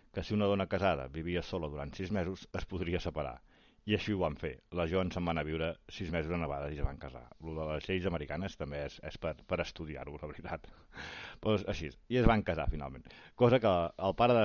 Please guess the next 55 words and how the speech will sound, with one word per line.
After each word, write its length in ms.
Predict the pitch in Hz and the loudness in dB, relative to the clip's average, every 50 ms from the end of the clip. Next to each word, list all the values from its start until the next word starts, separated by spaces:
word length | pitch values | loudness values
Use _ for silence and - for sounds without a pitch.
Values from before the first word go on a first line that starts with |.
| 98 - | 4 2
Stan 240 | - 110 92 90 95 - | 2 2 2 2 2 0
no 180 | 110 107 107 107 | 0 2 2 4
li 80 | 107 | 4
va 80 | 104 95 | 2 2
fer 120 | 95 92 87 | 2 4 4
gaire 180 | 85 80 78 73 | 2 2 2 0
gràcia, 340 | 76 71 71 - - 69 67 71 | -2 -2 -4 -6 -10 -14 -12 -6
ja 140 | 73 90 87 98 | -4 -4 -2 0
que 80 | 98 | 0
volia 260 | 90 87 92 87 85 | 0 2 2 2 2
que 120 | 82 82 85 | 0 -2 -4
el 40 | - | -2
seu 140 | - 92 | -4 -4
fill 240 | - 95 85 78 80 - - - | -2 -2 -4 -4 -4 -8 -6 -6
es 100 | 92 - | -6 -4
casés 360 | - - 98 87 90 82 76 - - - | -2 -4 -2 0 0 -2 -4 -6 -6 -4
amb 160 | 90 98 113 | 0 0 2
una 140 | 113 104 87 | 2 2 0
noia 180 | 80 80 80 80 | 0 -2 -2 -4
jueva. 440 | 90 101 92 82 69 64 64 - _ _ _ _ _ - - - - - - - - - - - - | -2 -2 -2 -2 -2 -4 -8 -12 _ _ _ _ _ -20 -20 -20 -20 -20 -20 -20 -20 -20 -14 -6 -4
I 80 | 107 101 - | -4 -2 2
tot 220 | - 123 113 - 92 | 4 4 4 4 2
i 20 | |
que 140 | - 87 - | -4 -4 -6
per 140 | - 87 - | -6 -8 -6
contentar 460 | - 92 92 - 101 104 98 101 98 98 | -4 -4 0 0 0 0 2 2 2 2
la 80 | 107 | 4
família, 460 | - 110 98 90 80 80 80 80 82 80 - _ _ - | 2 2 0 0 0 -2 -2 -4 -4 -6 -8 _ _ -6
també 300 | - 95 92 87 85 78 | -4 -2 0 0 0 0
finalment 400 | 95 90 90 87 82 80 80 82 | 0 -2 0 0 -2 -2 -2 -4
van 80 | 82 - | -4 -4
celebrar 360 | 85 80 76 69 67 67 67 67 - - | -2 -2 -2 -2 -4 -6 -6 -8 -10 -10
un, 400 | 80 76 71 69 67 65 65 67 - - | -8 -8 -8 -8 -10 -10 -12 -12 -10 -8
un 100 | 90 85 | -8 -6
casament 440 | - 85 76 76 67 67 67 67 64 | -4 -4 -6 -6 -8 -8 -10 -10 -12
jueu. 240 | - - - - - _ _ - | -14 -18 -20 -20 -20 _ _ -8
Al 100 | 113 104 | -6 -2
cap 140 | - 135 139 | 0 2 4
de 80 | 151 139 | 4 6
dues 220 | 131 117 101 - | 6 4 4 2
setmanes 460 | - 87 90 90 82 82 85 - - - - - | 2 0 0 0 -2 -2 -6 -8 -12 -10 -8 -4
es 80 | 92 92 | 0 2
moriria 380 | 107 110 104 92 85 90 92 | 2 2 2 2 2 2 2
la 100 | 90 85 | 2 0
mare 160 | 80 82 85 | -2 -2 -2
de 120 | 85 80 - | -4 -4 -4
Stanley, 320 | - - 73 69 69 69 69 _ _ - | -4 -6 -6 -6 -6 -12 -14 _ _ -4
degut 340 | 92 95 92 90 98 92 90 | -2 -2 0 0 -2 0 0
a 80 | 87 | -2
un 80 | 85 82 | -2 -2
càncer, 400 | - 65 65 67 - - - - - - _ - | -4 -6 -8 -10 -12 -16 -18 -20 -20 -20 _ -8
i 80 | 85 85 | -8 -4
el 20 | |
seu 140 | - 117 117 | -2 0 0
germà, 240 | 110 104 90 78 | 0 0 0 -2